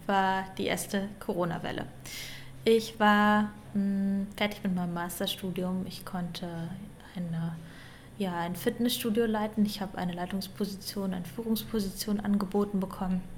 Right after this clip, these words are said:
und habe das auch gemacht. Dann kam der Lockdown, ich war in Kurzarbeit.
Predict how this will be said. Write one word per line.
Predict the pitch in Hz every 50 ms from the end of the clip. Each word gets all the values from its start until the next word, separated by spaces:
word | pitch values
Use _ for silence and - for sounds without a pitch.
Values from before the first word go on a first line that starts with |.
| - - - - - - - - - - - -
und | - 202
habe | 202 190 -
das | - 196 185
auch | - - - -
gemacht. | - 208 220 240 262 - - - - - - - - - - - - - - -
Dann | 214 208 208 208
kam | 208 226 214 208
der | 202 196
Lockdown, | 202 233 233 - - 220 202 208 202 196 208
ich | 208 - -
war | 190 185
in | 185 185
Kurzarbeit. | - - 196 - - 196 175 180 185 175 175 175 175 -